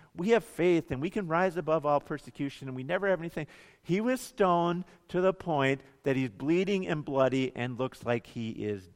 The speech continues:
dead. That's bad. But he rose up, deliver-, and came back and preached the gospel after this.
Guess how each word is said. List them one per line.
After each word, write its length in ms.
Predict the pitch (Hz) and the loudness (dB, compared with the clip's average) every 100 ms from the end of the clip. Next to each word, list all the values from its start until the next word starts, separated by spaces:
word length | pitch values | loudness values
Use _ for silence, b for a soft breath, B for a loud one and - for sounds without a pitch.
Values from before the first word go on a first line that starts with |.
| _ | _
dead. 480 | 139 117 98 87 95 _ _ _ _ _ _ _ _ _ _ _ _ _ _ | -2 0 0 -6 -20 _ _ _ _ _ _ _ _ _ _ _ _ _ _
That's 540 | 104 123 120 123 - - _ - | -4 0 2 0 -6 -20 _ -6
bad. 440 | 120 104 90 - _ _ _ _ _ - | -4 -2 -4 -10 _ _ _ _ _ -4
But 120 | 131 | -2
he 100 | 123 | -2
rose 420 | 98 113 180 226 | -2 2 4 4
up, 260 | 185 180 - - _ _ _ _ _ _ _ _ _ _ _ - | 4 4 0 -20 _ _ _ _ _ _ _ _ _ _ _ -14
deliver-, 520 | 113 131 160 - - | -2 0 0 -2 -10
and 160 | 123 113 | -10 -6
came 260 | 156 190 | -4 0
back 360 | 156 123 123 - | 2 4 2 -4
and 140 | 120 - | -12 -10
preached 340 | 139 135 - | -8 -8 -10
the 60 | 110 | -4
gospel 680 | 123 110 110 - 101 87 _ - | 2 2 0 -6 -12 -12 _ -8
after 320 | 98 - 104 | -8 -8 -10
this. 200 | 101 | -8